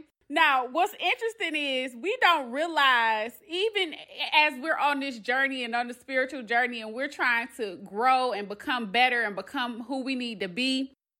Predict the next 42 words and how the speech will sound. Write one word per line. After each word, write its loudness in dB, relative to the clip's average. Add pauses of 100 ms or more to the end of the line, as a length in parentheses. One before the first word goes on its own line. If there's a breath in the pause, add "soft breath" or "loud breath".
(100)
we 6
don't 6
realize 6
how 6
much -2
of -2
our 4
old 4
self 2 (560)
tries 6
to -2
interfere 2
with -4
that 6
new, 6 (180)
new. 4
You 0
know 8
what 8
I'm -4
saying? 4
This 0
new 8
person 4
I'm 6
turning 4
into, -2
we -4
don't 6
understand 0
how 4 (280 loud breath)
your 6
old 8
self 4
will -4
try 4
to 0 (260 soft breath)
squeeze -2
on 6
back 6
in 0
there 6